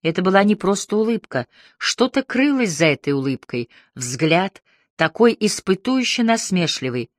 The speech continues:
От него сердце у меня встрепенулось, а щеки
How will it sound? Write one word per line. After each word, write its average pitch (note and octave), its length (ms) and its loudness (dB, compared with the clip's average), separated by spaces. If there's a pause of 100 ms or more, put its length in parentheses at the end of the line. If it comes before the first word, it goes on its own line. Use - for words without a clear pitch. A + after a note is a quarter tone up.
(400)
От C#3+ 200 -4
него D3 200 0
сердце C#3 440 -4
у - 20 0
меня C3+ 240 -2
встрепенулось, B2+ 920 -6 (180)
а C3+ 140 -2
щеки - 580 -2